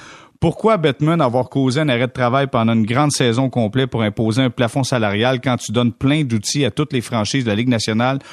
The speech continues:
pour le contourner avec une franchise comme celle des Coyotes de l'Arizona qui fait en sorte que tout le monde est capable de se débarrasser des salaires qui ont, des, des contrats qui ont pas de bon sens?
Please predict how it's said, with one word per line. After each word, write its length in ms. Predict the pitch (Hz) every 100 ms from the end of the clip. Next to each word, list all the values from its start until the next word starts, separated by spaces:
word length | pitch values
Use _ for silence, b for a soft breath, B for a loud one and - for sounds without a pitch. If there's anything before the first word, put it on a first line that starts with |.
| B _
pour 160 | 131 120
le 100 | 110
contourner 720 | - 143 135 131 127 147 165 B B -
avec 380 | 131 131 180 151
une 100 | 120
franchise 460 | 127 117 127 147
comme 380 | - 139 139 123 -
celle 380 | 113 - 147 135
des 100 | 107
Coyotes 320 | 113 113 123
de 60 | 113
l'Arizona 480 | 113 104 104 104 131
qui 120 | 131
fait 60 | 127
en 100 | 101
sorte 260 | - 131 -
que 160 | 110 107 B B
tout 120 | - 143
le 60 |
monde 180 | 143 143
est 20 |
capable 320 | 120 110 135 113
de 100 | 107
se 100 | 95
débarrasser 500 | 110 104 104 - 123
des 100 | 107
salaires 380 | - 104 117
qui 80 | 110
ont, 260 | 107 98 104
des, 200 | 98 107
des 140 | 107
contrats 340 | 101 120 110 120
qui 80 | 113
ont 80 |
pas 140 | 98 101
de 40 |
bon 140 | 98 95
sens? 160 | -